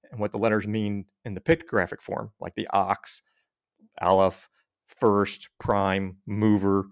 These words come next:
And then you look at the point on the body and what that point controls. It has the exact same principles and meanings of the Hebrew letter.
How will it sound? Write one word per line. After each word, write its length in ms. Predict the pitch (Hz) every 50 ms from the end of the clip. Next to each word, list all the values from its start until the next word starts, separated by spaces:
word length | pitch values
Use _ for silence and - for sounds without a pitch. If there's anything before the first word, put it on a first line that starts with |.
| _ _ _ _ _ _ _ _ _ _ _ _ _ _ _ _ _ _ _ _ -
And 100 | - 110
then 80 | 143
you 100 | 151 143
look 180 | 127 127 131 -
at 100 | 139 -
the 80 | - -
point 260 | - - 139 127 -
on 80 | 123
the 80 | 110 104
body 420 | 101 123 143 156 139 127 120 120 -
and 220 | - 113 110 113 110
what 160 | 123 123 -
that 180 | 113 107 -
point 240 | - - 117 110 107
controls. 680 | - 95 87 - - 175 165 135 117 120 127 - - _ _ _ _ _ _ _ -
It 160 | - 131 127 -
has 360 | 127 110 135 123 113 110 110
the 80 | 117
exact 480 | 117 104 107 95 - 107 104 143 151 -
same 460 | - - - 107 104 113 117 120 131 - -
principles 560 | - - 170 190 190 - 143 - 120 113 104
and 120 | 113 107
meanings 420 | 113 151 151 117 107 101 104 107 110 -
of 160 | - 110 98 98
the 60 | 104
Hebrew 280 | 98 117 117 98 101
letter. 300 | 101 127 143 - - 107